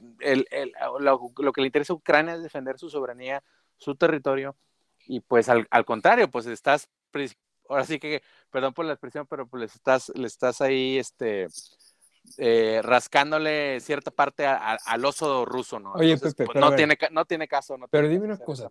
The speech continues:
Speaker 2: ¿tú
Speaker 1: parte.
Speaker 2: crees que con puras tácticas defensivas puedes calmar a un tipo o un país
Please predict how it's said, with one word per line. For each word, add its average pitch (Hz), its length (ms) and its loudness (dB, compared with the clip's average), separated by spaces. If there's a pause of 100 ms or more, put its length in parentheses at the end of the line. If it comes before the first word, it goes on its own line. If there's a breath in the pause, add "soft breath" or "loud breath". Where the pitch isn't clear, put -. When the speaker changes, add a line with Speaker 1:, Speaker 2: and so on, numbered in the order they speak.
Speaker 2:
¿tú 202 80 0
Speaker 1:
parte. 202 120 -4
Speaker 2:
crees 247 200 -4
que - 200 -6
con 160 260 -4 (100)
puras 214 480 -2
tácticas 190 580 -4
defensivas 160 920 2 (400)
puedes 170 320 6
calmar 143 400 -2
a 160 60 0
un 156 240 0
tipo 156 420 0
o 135 180 4
un 139 140 -2
país 143 640 -2